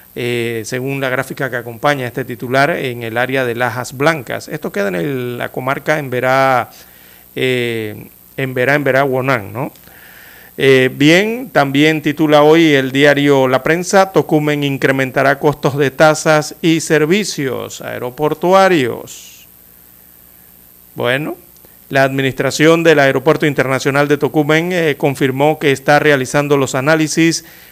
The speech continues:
para aumentar costos, eh, de las tasas y servicios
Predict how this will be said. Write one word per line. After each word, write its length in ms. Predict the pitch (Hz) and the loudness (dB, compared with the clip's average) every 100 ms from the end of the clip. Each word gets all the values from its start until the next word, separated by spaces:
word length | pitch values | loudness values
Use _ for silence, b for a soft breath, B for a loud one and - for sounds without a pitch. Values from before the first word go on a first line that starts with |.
| B _ | B _
para 460 | 165 165 139 135 - | 4 6 4 0 2
aumentar 840 | 175 190 196 185 175 165 180 165 - | 4 4 4 0 -2 0 2 2 2
costos, 540 | 165 - 165 147 123 | 2 2 2 2 2
eh, 180 | 139 131 | -2 -2
de 180 | 131 131 | 0 0
las 200 | 120 - | -2 2
tasas 440 | 165 156 160 143 | 2 2 0 -2
y 40 | |
servicios 760 | 135 131 127 151 - 151 151 - | -6 -4 -2 0 2 4 2 0